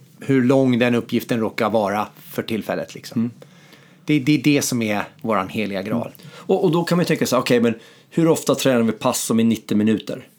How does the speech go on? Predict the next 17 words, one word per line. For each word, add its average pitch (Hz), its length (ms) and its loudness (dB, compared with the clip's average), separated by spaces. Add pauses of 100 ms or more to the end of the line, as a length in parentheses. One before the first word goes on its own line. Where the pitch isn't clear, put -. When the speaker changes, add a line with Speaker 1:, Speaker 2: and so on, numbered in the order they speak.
(220)
Speaker 2:
Ja, 165 60 2
det 180 80 4
gör 170 180 4
vi 123 100 4
ju. 120 140 4
Vi 156 160 2
gör 156 160 4
ju 127 100 4
det 113 140 2
aldrig 117 380 2
i - 20 2
vår 101 220 0
Speaker 1:
Jättesällan, 123 540 2
Speaker 2:
verksamhet. 101 140 0
Speaker 1:
nej, 117 200 -2
precis. 123 400 -2
Speaker 2:
Eh, 110 140 2